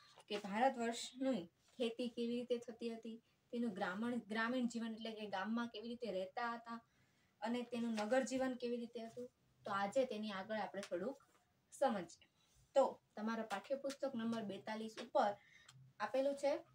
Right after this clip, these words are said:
પ્રાચીન ભારતમાં કલા. તો પ્રાચીન ભારત, પ્રાચીન ભારતમાં તેની કલા કેવી હતી,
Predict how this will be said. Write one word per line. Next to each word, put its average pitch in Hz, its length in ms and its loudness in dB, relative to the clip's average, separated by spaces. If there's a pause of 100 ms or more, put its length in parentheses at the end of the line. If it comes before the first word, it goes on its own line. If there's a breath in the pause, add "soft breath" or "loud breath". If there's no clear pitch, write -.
(240)
પ્રાચીન 240 460 0
ભારતમાં 208 500 0
કલા. 240 360 0 (540)
તો 240 120 2
પ્રાચીન 294 520 2
ભારત, 262 360 4 (420 loud breath)
પ્રાચીન 247 360 0
ભારતમાં 294 380 2
તેની 311 220 2
કલા 277 320 6
કેવી 285 280 0
હતી, 226 320 -4